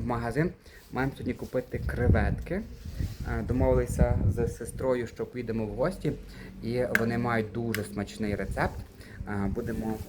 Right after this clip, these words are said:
готувати креветки в якомусь там маринаді з апельсинами, лимонами, з вином і зі всім іншим. Ну, кажуть, що дуже смачно. То, о,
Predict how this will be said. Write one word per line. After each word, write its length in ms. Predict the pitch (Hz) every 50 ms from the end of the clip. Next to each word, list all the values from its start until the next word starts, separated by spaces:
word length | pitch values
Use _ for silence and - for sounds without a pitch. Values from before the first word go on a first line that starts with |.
| 113 104
готувати 520 | 104 - 113 110 113 110 113 - - - - - -
креветки 500 | - - - - - - - - - -
в 20 | -
якомусь 260 | - 104 104 101 -
там 160 | - - 104 - - - -
маринаді 460 | 107 104 104 104 101 110 110 104 107 107
з 100 | - -
апельсинами, 680 | 104 101 - 107 104 - - 120 123 131 117 107 104 101
лимонами, 580 | 101 101 98 101 117 131 131 - - 107 104
з 80 | 98 -
вином 340 | 104 104 104 110 120 127 - - 113
і 20 |
зі 100 | 98 104
всім 200 | 98 - - 104
іншим. 400 | 104 104 - 101 98 - - - - - - - - - - - - -
Ну, 120 | 127 127 120 117 - - - - -
кажуть, 240 | - 120 113 107 -
що 80 | - 117
дуже 200 | 107 113 110 107
смачно. 540 | - - 113 101 92 - - - - - - - - - - - - - - -
То, 260 | 113 113 110 107 107 -
о, 60 | 107